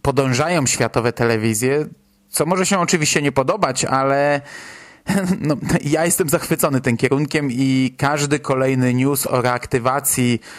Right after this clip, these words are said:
albo, albo w ogóle o, o, o planach na reaktywację jakiegoś tytułu sprzed lat na razie przyjmuję jeszcze z ogromną radością. Szczególnie w przypadku takiego tytułu jak z Archiwum X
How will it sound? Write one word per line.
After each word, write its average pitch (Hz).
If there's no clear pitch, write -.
albo, 127
albo 131
w 120
ogóle 127
o, 123
o, 123
o 127
planach 151
na 135
reaktywację 127
jakiegoś 131
tytułu 139
sprzed 123
lat 160
na 139
razie 180
przyjmuję 160
jeszcze 147
z 127
ogromną 131
radością. 117
Szczególnie 180
w -
przypadku -
takiego 139
tytułu 139
jak 131
z 123
Archiwum 131
X -